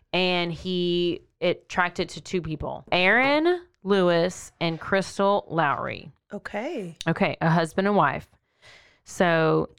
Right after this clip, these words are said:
Speaker 1: he
Speaker 2: Sketchy.
Speaker 1: finds, yes, so he finds this information in her car that is sitting outside of the house that she's showing.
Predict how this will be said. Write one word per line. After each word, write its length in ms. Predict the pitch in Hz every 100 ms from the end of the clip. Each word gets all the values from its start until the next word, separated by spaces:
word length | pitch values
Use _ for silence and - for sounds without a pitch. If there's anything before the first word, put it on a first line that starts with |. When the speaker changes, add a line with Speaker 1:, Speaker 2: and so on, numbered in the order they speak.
| -
Speaker 1:
he 100 | 180
Speaker 2:
Sketchy. 140 | 165 -
Speaker 1:
finds, 720 | 175 175 180 202 240 247 - -
yes, 320 | 165 147 -
so 220 | - 170
he 160 | 165 165
finds 400 | 165 165 196 190
this 180 | 233
information 640 | 226 220 202 185 - 196 180 _
in 280 | - 240 302
her 200 | 359 381
car 640 | 349 202 175 175 165 165 - _ _ _ _ _ _
that 160 | 165 160
is 80 | 151
sitting 300 | - 208 196
outside 320 | 160 170 165
of 80 | 156
the 60 |
house 300 | 151 156 151
that 120 | -
she's 160 | - 147
showing. 460 | - 151 - -